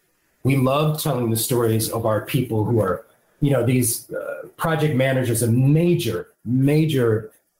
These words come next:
massive multi-billion dollar projects in the United States. But for them, it's personal because they live in the communities that are gonna be served by these projects, whether it's a,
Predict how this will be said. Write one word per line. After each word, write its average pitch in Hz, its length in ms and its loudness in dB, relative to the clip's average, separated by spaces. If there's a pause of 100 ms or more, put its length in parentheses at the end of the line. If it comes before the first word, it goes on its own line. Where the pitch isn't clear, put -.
massive 131 460 0
multi-billion 120 720 0
dollar 107 260 0
projects 117 600 -2
in 101 80 -4
the 101 60 -2
United 101 360 0
States. - 600 -2 (580)
But 151 160 0
for 151 80 0
them, 190 180 2
it's 190 140 -2
personal 180 520 -4 (240)
because 147 320 -2
they 156 140 2
live 156 300 0
in 156 80 2
the 127 100 0
communities 123 640 0
that 127 160 0
are 123 80 0
gonna 127 240 0
be 120 120 0
served 143 600 0
by 113 200 -2
these 107 340 -2
projects, - 640 -6
whether 113 240 2
it's 110 160 -2
a, 104 280 0